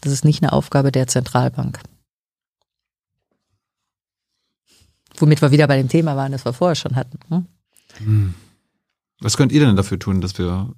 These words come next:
Speaker 2: äh, dass mehr Geld reinkommt? Gar nichts?
Speaker 1: Na gut, wir machen ja, wie gesagt, einiges, ne? Wir, also wir,
Speaker 2: Ja, aber
Speaker 1: äh,
Speaker 2: überlegt immer noch, ob ihr fossile Unternehmen
Speaker 1: Nein,
Speaker 2: online kauft und
Speaker 1: wir
Speaker 2: so.
Speaker 1: versuch-, wir überlegen, wie wir es genau machen, aber wir sind schon mittendrin.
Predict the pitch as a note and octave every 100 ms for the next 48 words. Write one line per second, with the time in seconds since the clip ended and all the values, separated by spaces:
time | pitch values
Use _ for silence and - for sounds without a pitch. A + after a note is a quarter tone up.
0 | - F#2+ F#2+ G2+ G2 _ _ _ _ _
1 | G2+ - - - - - A#2+ A#2 A2+ G#2+
2 | G#2 G2+ - - - F#2+ G2 G2 G2 A2+
3 | D#3+ - - - _ G3 C#4+ F4+ A3+ B3+
4 | A#3+ C#3+ C3+ B2+ B2+ B2 B2 B2 B2 -
5 | G#3+ - - D#3 D3+ - D3+ D3 D3 C#3+
6 | D3 A#2 - A2 A#2 B2+ C3 D3+ A#2+ B2
7 | - A#2+ G2+ - A#2 G#2 G2+ G#2+ G#2+ A2
8 | A2 G#2+ G#2 B2 A2+ C3+ E3 E3 G#2+ C3
9 | D3+ D3 D3+ C3 - C#3+ D3+ C#3 C#3+ D#3
10 | A2+ C3+ - D#3 D3 E3+ F3 F3 B3+ A#3
11 | - A3 G#3+ C#3+ - C3+ - C3+ C3+ C3+
12 | C3 C3+ C3+ C#3 - E3+ G3 A#3+ A3+ A3+
13 | G3+ D3+ F3 C#4+